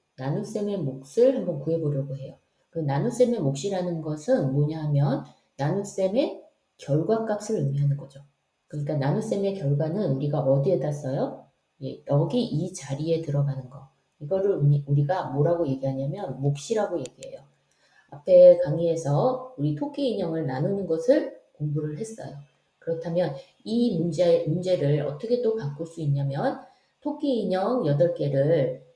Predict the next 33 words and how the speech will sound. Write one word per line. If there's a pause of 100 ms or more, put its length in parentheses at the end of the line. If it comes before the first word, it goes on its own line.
네
명의
학생이, (140)
그러니까 (180)
저,
어,
나하고 (160)
네,
어,
세
명의
친구,
그러니까
다
합해서 (220)
네
명이
같이
똑같이
나누어
가지려는
거예요. (460)
그랬을
때 (100)
"내
몫은
몇
개니?"
라고
묻는
것과
같은
거죠.